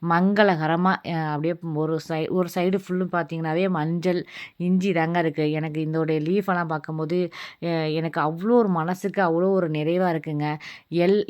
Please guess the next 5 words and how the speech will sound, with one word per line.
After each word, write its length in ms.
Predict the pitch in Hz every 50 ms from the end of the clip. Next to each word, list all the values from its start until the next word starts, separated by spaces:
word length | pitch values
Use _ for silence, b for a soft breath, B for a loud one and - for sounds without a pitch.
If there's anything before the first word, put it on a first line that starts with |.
| 180 180
எல்லார்னாலையும் 760 | 175 180 202 214 220 220 214 202 185 180 175 170 185 202 202 185
எல்லாரையும் 540 | 170 170 185 185 185 180 170 175 170 170 -
எல்லாமே 540 | 170 170 170 185 196 196 185 175 180 190 196
செய்ய 440 | 190 - 185 175 185 190 208 202
முடியும். 580 | 190 180 170 160 156 147 151 156 160 170 170 160